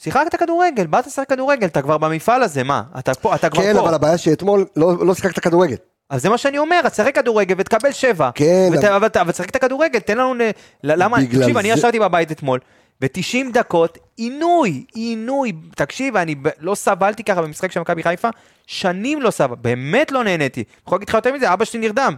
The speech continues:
Speaker 2: <laughs>
Speaker 1: אבא שלי עכשיו, אני נרדם,
Speaker 2: תן לי,
Speaker 1: ואני רואה
Speaker 2: נרדם.
Speaker 1: הרבה אנשים שנרדמו עוד דקה שמונים, אבא שלי כבר, "די, מה, לא יכול, כואב בעיניים."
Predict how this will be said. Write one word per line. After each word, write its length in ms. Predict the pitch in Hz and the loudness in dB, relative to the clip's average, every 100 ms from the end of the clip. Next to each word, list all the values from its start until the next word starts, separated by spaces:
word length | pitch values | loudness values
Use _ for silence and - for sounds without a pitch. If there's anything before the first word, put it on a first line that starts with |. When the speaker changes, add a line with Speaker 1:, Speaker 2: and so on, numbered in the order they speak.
| - _ _ - | -10 _ _ -8
Speaker 2:
<laughs> 420 | - - 208 - | -8 -8 -10 -2
Speaker 1:
אבא 180 | 165 240 | 0 2
שלי 120 | 240 | 0
עכשיו, 180 | 226 208 | 2 2
אני 140 | 165 | 2
נרדם, 160 | 160 156 | 0 0
Speaker 2:
תן 80 | 180 | 2
לי, 60 | 185 | 2
Speaker 1:
ואני 140 | 180 | 4
רואה 280 | 160 247 370 | 4 4 2
Speaker 2:
נרדם. 120 | 339 | 2
Speaker 1:
הרבה 380 | 165 139 208 294 | 0 2 0 2
אנשים 260 | 262 - | 0 -4
שנרדמו 580 | 175 160 147 151 160 220 | -4 -6 -4 -2 0 2
עוד 120 | 381 | 2
דקה 180 | 320 254 | 2 0
שמונים, 260 | 247 269 208 | -2 -2 0
אבא 100 | 202 | 0
שלי 160 | - 220 | -4 -4
כבר, 220 | 208 196 | -2 0
"די, 340 | 233 302 196 160 160 | 0 0 -2 -4 -8
מה, 380 | 151 202 139 120 151 139 139 | -2 0 0 -2 -10 -14 -2
לא 100 | 185 | 0
יכול, 360 | - 254 294 208 | 0 0 0 2
כואב 200 | 185 185 | 0 2
בעיניים." 420 | 214 240 269 | 0 0 -4